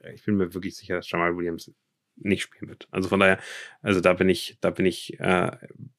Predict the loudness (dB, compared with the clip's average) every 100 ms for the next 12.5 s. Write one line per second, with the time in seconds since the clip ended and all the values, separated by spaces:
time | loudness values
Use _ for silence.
0 | _ 0 2 2 2 2 -4 -4 0 0
1 | -2 -8 _ _ _ _ _ -12 -6 -4
2 | -2 -2 2 2 4 6 6 6 2 2
3 | 0 0 -2 2 2 2 0 -2 -6 -6
4 | 0 0 0 -4 -6 -2 0 0 0 0
5 | 0 0 -2 0 0 0 -2 -4 -2 2
6 | 2 2 0 0 0 -2 -12 -20 -20 _
7 | 2 4 6 4 4 0 0 0 -2 -4
8 | 0 2 2 -4 -4 2 4 2 -2 -4
9 | 0 2 2 2 0 2 0 0 -6 -4
10 | 0 0 0 -4 -4 0 2 2 0 0
11 | 0 2 0 -4 -6 -2 -2 -2 -6 -6
12 | -6 -6 -6 -10